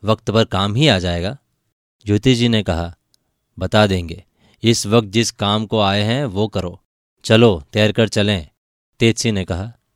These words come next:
"ठीक है, चलिए।" ये तीनों अय्यार तैरकर नाव के पास गए।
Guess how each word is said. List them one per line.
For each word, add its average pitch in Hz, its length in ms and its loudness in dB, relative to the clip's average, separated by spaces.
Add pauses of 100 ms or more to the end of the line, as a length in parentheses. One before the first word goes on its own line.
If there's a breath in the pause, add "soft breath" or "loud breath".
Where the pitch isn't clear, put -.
(260)
"ठीक 98 240 -2
है, - 60 -18 (160)
चलिए।" 92 380 0 (720)
ये 110 140 4
तीनों 123 380 2
अय्यार 90 520 -4
तैरकर 113 420 0
नाव 98 340 -2
के 107 140 -4
पास 90 320 -6
गए। 85 280 -14